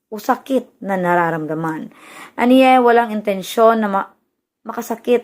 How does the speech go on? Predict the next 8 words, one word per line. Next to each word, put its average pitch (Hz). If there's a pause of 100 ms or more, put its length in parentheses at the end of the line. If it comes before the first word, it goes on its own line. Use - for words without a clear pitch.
ng 185
kahit 180
sino, 190
ngunit 190
biglang 180
isang 185 (960)
public 233
figure, 180